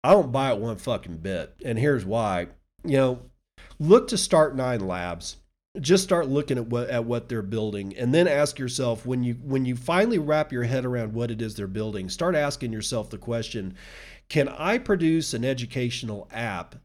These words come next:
that is not linked to my name and offers a complete education in, I don't know, subject X, Y, and Z," and maybe it could be, like, you know, how to build on Bitcoin or something like that,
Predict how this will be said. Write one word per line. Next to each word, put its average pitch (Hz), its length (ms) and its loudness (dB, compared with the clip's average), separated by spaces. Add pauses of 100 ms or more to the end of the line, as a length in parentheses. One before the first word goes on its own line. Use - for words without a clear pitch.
that 113 600 -2 (100)
is 110 260 -6
not 139 280 0
linked 156 280 -2
to 131 80 -6
my 131 240 -2
name 98 460 -4 (460)
and 117 580 0 (260)
offers 143 720 0
a 120 100 -10
complete 156 400 -4
education 123 800 -2
in, 107 380 -6
I 127 120 -4
don't 110 140 -2
know, 101 160 -4
subject 123 580 -4
X, 110 260 -6
Y, 107 260 -4
and 110 120 -6
Z," 107 380 -4
and 95 160 -6
maybe 107 260 -4
it 98 120 -8
could 107 200 -4
be, 101 220 -4
like, 92 340 -8
you 98 60 -6
know, 90 140 -8
how 101 160 -6
to 95 60 -4
build 101 300 -4
on 92 160 -6
Bitcoin 98 440 -8
or 92 80 -8
something 92 280 -10
like 90 200 -10
that, 90 220 -6